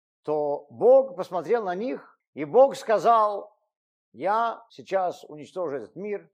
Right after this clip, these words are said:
я уничтожу все человечество и начну все заново». Почему? Потому что Ноах единственный знает, как себя вести, а все остальные люди плохие. Даже сказано, животные тоже были подобные людям.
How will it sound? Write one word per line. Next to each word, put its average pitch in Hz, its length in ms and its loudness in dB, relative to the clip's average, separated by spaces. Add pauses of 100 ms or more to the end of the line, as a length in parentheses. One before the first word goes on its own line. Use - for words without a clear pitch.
(220)
я 123 60 -10
уничтожу 156 320 -8
все 160 160 -8
человечество 160 760 -8 (240)
и 120 100 -14
начну 156 360 -12
все 143 220 -8
заново». 202 580 -6 (300)
Почему? 156 500 -6
Потому 196 340 -4
что 196 160 -6
Ноах 202 340 -2
единственный 170 380 -10
знает, 147 240 -8
как 131 140 -12
себя 123 240 -8
вести, 196 520 -10 (380)
а 131 120 -4
все 226 160 -2
остальные 226 420 -6
люди 220 180 -12
плохие. 185 460 -12 (540)
Даже 156 200 -4
сказано, 165 360 -6
животные 147 440 -6
тоже 127 340 -8 (200)
были 170 220 -2
подобные 170 540 2
людям. 147 280 -10